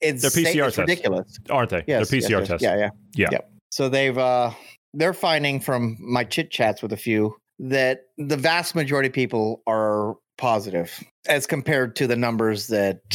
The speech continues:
Speaker 1: you know, the, that wa-, that it, the, uh, let's say the Republicans are stating or the Democrats or, you know, whatever, the politicians and the, the mainstream media,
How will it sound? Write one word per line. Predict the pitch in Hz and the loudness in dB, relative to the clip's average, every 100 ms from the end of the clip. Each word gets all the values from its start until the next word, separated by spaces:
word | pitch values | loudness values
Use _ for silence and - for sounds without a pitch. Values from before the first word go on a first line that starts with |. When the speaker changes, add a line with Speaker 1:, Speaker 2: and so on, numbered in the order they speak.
| - | -6
Speaker 1:
you | 110 101 | -2 0
know, | 95 95 98 101 - | 2 0 -2 -8 -10
the, | - 107 - | 0 0 0
that | 113 117 113 | 0 2 0
wa-, | 110 123 87 120 | -2 -4 -4 0
that | 120 113 | 0 2
it, | 123 - - | -4 -8 -4
the, | 117 - | -4 0
uh, | 127 | 0
let's | 120 - | 0 0
say | 117 | 0
the | 104 | 0
Republicans | 104 123 104 101 101 101 | 0 -2 -2 0 0 0
are | |
stating | 95 - 101 98 95 - _ | 0 0 2 2 -2 -8 _
or | 107 107 104 101 98 - 98 | -2 0 0 0 -4 -10 -4
the | 120 | -2
Democrats | 113 117 110 117 101 92 101 | 0 0 0 0 -2 0 -2
or, | 90 | -2
you | 113 | -2
know, | 110 117 | 0 0
whatever, | 208 240 226 185 | 0 0 2 0
the | 123 127 | -2 -2
politicians | - 175 147 160 - 139 135 | 0 0 0 -2 0 -2 -2
and | 131 113 | -2 0
the, | 117 107 | 0 0
the | 120 | -2
mainstream | 120 143 147 139 139 120 | 0 0 0 0 -2 0
media, | 127 131 131 135 | 0 0 0 0